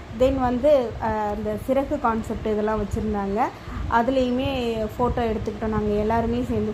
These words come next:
ஃபோட்டோ எடுத்துக்கிட்டோம். அப்புறம் ஷார்க் வந்து வ-, வாயை த-, திறந்துட்டு இருக்கிற மாதிரி, அது கூட எப்படி ஃபோட்டோ எடுக்கணும்னு தெரில, ஆனா அது உள்ளார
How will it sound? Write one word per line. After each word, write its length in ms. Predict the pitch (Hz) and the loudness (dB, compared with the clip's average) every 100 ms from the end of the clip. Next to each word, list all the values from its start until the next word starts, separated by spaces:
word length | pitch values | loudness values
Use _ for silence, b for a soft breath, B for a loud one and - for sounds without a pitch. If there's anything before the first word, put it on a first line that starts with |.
| - | -4
ஃபோட்டோ 200 | 208 214 | -4 -2
எடுத்துக்கிட்டோம். 580 | 208 196 202 208 214 254 - B B | -4 -4 -4 0 0 0 -4 B B
அப்புறம் 440 | 233 226 226 226 | -4 -2 -2 -2
ஷார்க் 500 | 220 269 247 277 285 | 0 4 6 6 4
வந்து 260 | 254 233 254 | -4 -2 -2
வ-, 340 | 240 220 220 | -2 -2 -2
வாயை 340 | 226 226 240 247 233 | 2 2 2 0 -2
த-, 280 | 214 202 | -2 -2
திறந்துட்டு 360 | 220 226 240 226 | -2 -2 -2 -4
இருக்கிற 240 | - - | -6 -4
மாதிரி, 200 | 208 214 | -2 0
அது 140 | 233 214 | 0 2
கூட 140 | 262 | 2
எப்படி 220 | 254 233 | 2 0
ஃபோட்டோ 240 | 294 254 247 | 0 0 0
எடுக்கணும்னு 440 | 240 226 240 233 | -2 -2 -2 0
தெரில, 160 | 233 254 | 0 2
ஆனா 260 | 269 269 | 2 2
அது 260 | 285 226 214 | 2 2 2
உள்ளார 140 | 233 | 2